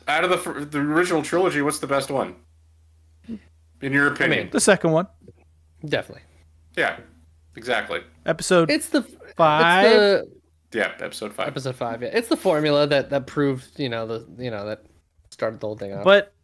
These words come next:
Speaker 3: the original trilogy is, is, is my fave.
Speaker 1: Well, that's because that you were kind of a kid back then, and let's all remember these are for children.
Speaker 3: You can, you
Speaker 2: I,
Speaker 3: can
Speaker 2: um,
Speaker 3: try and, and explain it,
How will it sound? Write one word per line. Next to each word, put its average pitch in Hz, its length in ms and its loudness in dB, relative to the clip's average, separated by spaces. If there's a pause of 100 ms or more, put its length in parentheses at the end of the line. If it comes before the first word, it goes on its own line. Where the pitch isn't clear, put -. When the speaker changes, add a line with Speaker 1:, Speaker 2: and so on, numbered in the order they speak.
(120)
Speaker 3:
the 170 80 -6
original 190 400 2
trilogy 151 560 -2
is, - 380 -8
is, 131 240 -8 (140)
is 139 140 -8
my 127 140 -6
fave. 123 300 -6 (1300)
Speaker 1:
Well, 131 200 0
that's 131 260 0
because 120 520 -2
that 110 320 0
you 110 140 -4
were 101 280 0 (100)
kind 104 220 -2
of 90 80 -4
a - 20 -12
kid 104 320 -4 (160)
back 90 220 -4
then, 82 180 -6 (140)
and 87 200 -10 (440)
let's - 200 -12
all 104 160 2
remember 104 340 -2
these 92 180 -4
are 98 100 2
for - 140 -12
children. 92 420 -8
Speaker 3:
You 180 140 -4
can, 220 320 -4
you 202 120 -4
Speaker 2:
I, 147 140 2
Speaker 3:
can 151 140 2
Speaker 2:
um, - 40 2
Speaker 3:
try 208 300 6
and, 202 260 2 (380)
and 180 200 -2
explain 180 540 -2
it, 202 240 -4